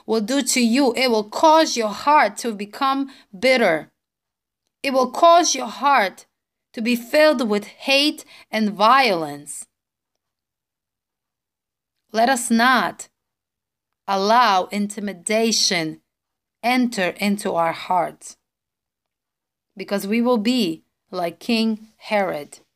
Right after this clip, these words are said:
Let us continue reading. Then Herod called the Magi secretly and found out the, from them the exact time the star had appeared.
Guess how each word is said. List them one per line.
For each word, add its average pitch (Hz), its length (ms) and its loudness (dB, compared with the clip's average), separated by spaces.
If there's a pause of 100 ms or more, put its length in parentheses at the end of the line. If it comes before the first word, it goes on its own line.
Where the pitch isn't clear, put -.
(1900)
Let 185 140 -4
us 190 100 -8
continue 233 400 -2
reading. 208 440 -4 (1040)
Then 269 160 0
Herod 320 560 4
called 285 340 4
the 254 80 0
Magi 240 540 0
secretly 202 640 -8
and 170 160 -8
found 262 460 2
out 233 420 2
the, 180 180 -14 (480)
from 233 320 0
them 208 220 2
the 196 120 0
exact 220 440 0
time 220 320 0
the 170 100 -8
star 185 360 0
had 180 160 -4
appeared. 160 560 -12